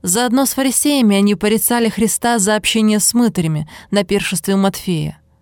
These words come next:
Они сомневались в его божественной миссии, потому что он не освободил крестителя.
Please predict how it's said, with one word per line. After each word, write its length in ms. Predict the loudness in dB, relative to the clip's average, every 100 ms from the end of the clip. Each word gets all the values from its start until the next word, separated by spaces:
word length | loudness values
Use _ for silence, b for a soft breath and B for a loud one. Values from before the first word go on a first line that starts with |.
| _ _ _ _ _ _ _ _
Они 220 | 2 4
сомневались 680 | 4 4 4 4 2 0 0
в 20 |
его 180 | 0 0
божественной 580 | 0 0 0 2 2 4
миссии, 520 | 4 2 0 -2 -4 b b b
потому 320 | -2 0 2
что 200 | 0 0
он 140 | 2 2
не 80 | 2
освободил 560 | 0 0 0 0 -2
крестителя. 800 | -2 -2 -2 -4 -6 -4 -8 -10